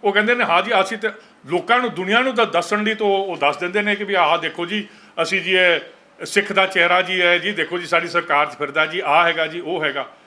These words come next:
ਇਹ ਤਾਂ ਸਿਰਫ ਸਿਮੈਂਟਿਕਸ ਨੇ ਦੁਨੀਆ ਨੂੰ ਦੱਸਣ ਲਈ। ਉਹਨਾਂ ਦੀ ਕੋਈ ਗੱਲ ਚੱਲਦੀ ਹੈ ਉੱਥੇ? ਜਾਂ ਤੁਹਾਡੀ ਕੋਈ ਗੱਲ ਚੱਲਦੀ ਹੈ? ਤੁਹਾਡੀ ਗੱਲ ਲੈ ਕੇ ਜਾਂਦੇ ਨੇ ਉੱਥੇ? ਨਹੀਂ ਕਰਦੇ। ਸੋ ਮੇਰਾ ਕਹਿਣ ਦਾ ਭਾਵ ਹੈਗਾ ਕਿ ਆਪਾਂ ਨੂੰ ਸਾਰਿਆਂ ਨੂੰ ਇਕੱਠੇ ਹੋਣਾ ਪੈਣਾ ਹੈ, ਤੇ ਇਕੱਠੇ ਹੋਏ ਬਗੈਰ ਤੇ ਗੁਰੂ ਗ੍ਰੰਥ ਸਾਹਿਬ ਨੂੰ ਸਿਰਫ ਆਪਣਾ,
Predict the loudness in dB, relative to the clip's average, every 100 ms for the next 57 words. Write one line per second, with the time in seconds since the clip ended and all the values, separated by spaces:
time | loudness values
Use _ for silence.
0 | _ -2 0 2 0 -2 -10 -6 0 2
1 | 2 0 -2 -4 -8 -4 -4 -2 -4 -6
2 | -12 -14 -18 -8 0 0 0 -2 0 0
3 | 0 -4 -6 -10 -12 -18 _ _ _ _
4 | _ _ -20 -2 0 4 4 2 2 2
5 | 2 4 2 2 0 2 4 4 4 4
6 | 2 2 0 0 0 -2 -8 -10 -14 -16
7 | _ -2 0 0 -2 -10 -20 _ _ _
8 | _ -4 0 2 2 4 2 2 0 2
9 | 0 0 -2 -2 -2 -4 -2 -2 -4 -4
10 | -6 -2 0 0 -2 -4 -4 -4 -6 -6
11 | -8 -6 -6 -8 -10 -20 -20 _ -10 -4
12 | -4 0 0 2 0 0 0 2 2 2
13 | -2 -16 _ -16 -10 -10 -4 0 0 0
14 | 0 2 -2 -6 -6 0 0 -2 -8 -6
15 | -6 -6